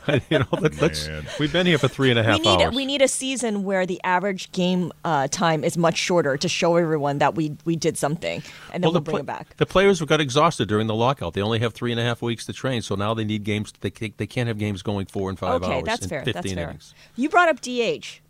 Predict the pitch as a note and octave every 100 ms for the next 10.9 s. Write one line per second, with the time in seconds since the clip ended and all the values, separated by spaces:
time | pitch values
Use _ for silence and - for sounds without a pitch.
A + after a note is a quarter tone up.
0 | - G3 F2+ A#3 C4 A3+ A3 G#3 F#3+ G3
1 | F#3 E3+ C3 G2+ D3+ E3 F3+ G3 A#2 G3
2 | G3 G3 F#3+ E3+ - G3+ F#3 E3 - E3+
3 | D#3+ F#3 F#3 E3 D#3 F3+ D#3+ F#3 F#3+ F3+
4 | E3+ A#2 D#3 D#3 - E3 F#3+ A3+ - E3
5 | F#3 G3+ F3 - G#3 E4 G#3+ F3+ G3+ -
6 | - - - - G3 F#3+ - _ _ _
7 | _ _ - E3 D#3+ - F#3 B3 B2 -
8 | G3 F3+ F3 E3+ E3+ A#3+ A3+ A3 G#3 G3+
9 | G3+ G3+ F#3+ F#3 F#3 F3+ F#3 F#3+ C#3 A#2
10 | A#2 - - - C#3+ D#3 F#3 E3+